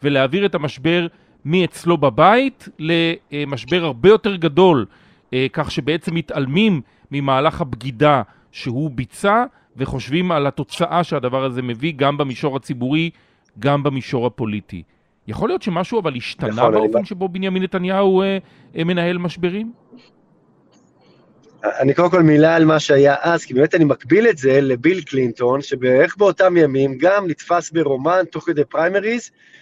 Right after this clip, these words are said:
Speaker 2: וגם הלך לטלוויזיה, אבל הוא הלך את זה, הוא הלך יחד עם אשתו, מחובקים, מול האח, ודיבר מאוד ברכות לעם האמריקאי, ואמר להם,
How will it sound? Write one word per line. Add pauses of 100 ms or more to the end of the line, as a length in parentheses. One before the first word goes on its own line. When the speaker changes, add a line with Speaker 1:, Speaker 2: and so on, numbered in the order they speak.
(440)
Speaker 2:
וגם
הלך
לטלוויזיה, (220)
אבל
הוא
הלך
את
זה, (140)
הוא
הלך
יחד
עם
אשתו, (420)
מחובקים,
מול
האח, (400)
ודיבר
מאוד
ברכות
לעם
האמריקאי,
ואמר
להם,